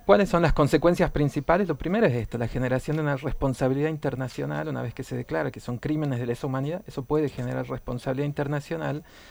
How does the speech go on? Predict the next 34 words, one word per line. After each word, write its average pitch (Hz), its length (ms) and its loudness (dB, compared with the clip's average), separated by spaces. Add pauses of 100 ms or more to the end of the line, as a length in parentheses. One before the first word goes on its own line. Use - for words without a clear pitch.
(380)
Y 202 120 0
la 196 100 6
segunda 156 540 0
es 143 160 -2
la 143 80 0
imprescriptibilidad. 127 1300 -4 (160)
Se 127 120 -8
los 113 120 -10
puede 156 300 0
juzgar, 143 580 -2 (520)
eh, 127 1000 2 (100)
en 135 140 0
cualquier 147 340 2
momento. 110 500 -4
No 120 100 -2
se 135 120 -6
puede 139 200 0
extinguir 139 540 -4
ni 143 120 -4
la 147 100 0
posibilidad 143 580 -4
de 139 60 0
investigar 151 800 4 (200)
ni 156 240 0
de 156 100 0
sancionar 135 640 -8
por 139 180 -6
el 113 80 -8
transcurso 135 600 -6
del 110 240 -10
tiempo, - 440 -8
como 98 340 -10 (120)
podría 117 360 0
pasar 135 520 0